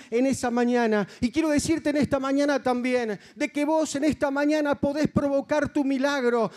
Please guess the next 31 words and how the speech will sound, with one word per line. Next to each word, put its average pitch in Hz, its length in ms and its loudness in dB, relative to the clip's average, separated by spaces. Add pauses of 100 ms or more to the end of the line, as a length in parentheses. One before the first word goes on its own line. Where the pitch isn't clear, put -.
(100)
para 277 240 -2
que 294 120 -4
en 285 80 2
esta 302 260 0
mañana 294 640 0 (100)
en 285 180 0
la 262 80 2
agenda 311 540 0
de 269 140 -2
Dios 285 460 0 (160)
tu 302 120 0
milagro 277 800 0 (160)
ya 311 220 -2
está 277 260 0
siendo 277 720 0
efectivo, 285 760 0
está 254 200 -2
siendo 294 300 0
realizado 277 640 0
sobre 269 300 0
tu 262 160 -2
vida. 247 420 0 (140)
Lo 285 200 0
podés 294 300 0
provocar 285 600 0
en 285 100 2
esta 285 280 0
mañana 277 400 0
con 254 260 0
tu 247 140 0
voz. 202 480 -2